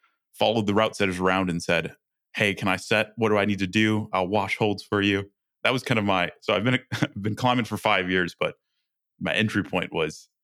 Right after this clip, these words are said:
just working at my local gym at The Source here in Vancouver, Washington. And yeah, I bugged the head setters enough, joined the youth team even, just to get in front of them and get better as a climber. And eventually, yeah, got to start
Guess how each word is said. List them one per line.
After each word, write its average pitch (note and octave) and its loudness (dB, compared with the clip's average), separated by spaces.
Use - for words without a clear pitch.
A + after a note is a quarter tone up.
just F2 -10
working F#2+ 0
at E2+ -2
my F2+ 0
local F2 0
gym E2+ 0
at E2+ -4
The - -12
Source D#2+ -4
here E2 -4
in D#2+ -6
Vancouver, E2 -8
Washington. E2 -4
And C#2+ -10
yeah, D#2 -2
I A#2+ 0
bugged F#2 -2
the F#2 0
head F#2 -2
setters F#2+ -2
enough, F#2 -2
joined A2+ 2
the G#2 2
youth G#2+ 0
team G#2 2
even, A2 0
just - -8
to G2+ -2
get G#2 2
in G2+ -2
front G2+ 0
of G2 -2
them G2+ 2
and F2+ 0
get G2 -2
better F#2+ 4
as F#2+ 0
a F#2 -10
climber. G2 0
And F2+ -8
eventually, F2+ -2
yeah, F#2 -2
got F2 0
to - -14
start - -4